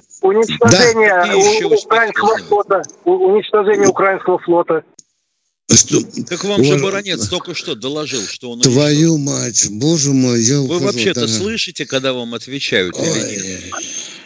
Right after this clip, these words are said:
Speaker 3: Мы же уже несколько раз говорили, что Черноморский флот фактически за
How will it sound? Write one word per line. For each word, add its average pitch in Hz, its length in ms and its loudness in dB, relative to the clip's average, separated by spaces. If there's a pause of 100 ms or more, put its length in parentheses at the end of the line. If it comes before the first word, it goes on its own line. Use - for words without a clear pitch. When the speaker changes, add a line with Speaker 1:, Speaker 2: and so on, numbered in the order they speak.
(1600)
Speaker 3:
Мы 139 120 4
же 143 120 2
уже 139 180 2
несколько 147 500 2
раз 131 220 0
говорили, 107 480 0
что - 180 -2
Черноморский 123 680 0
флот 113 300 -2
фактически 117 600 0
за 123 380 4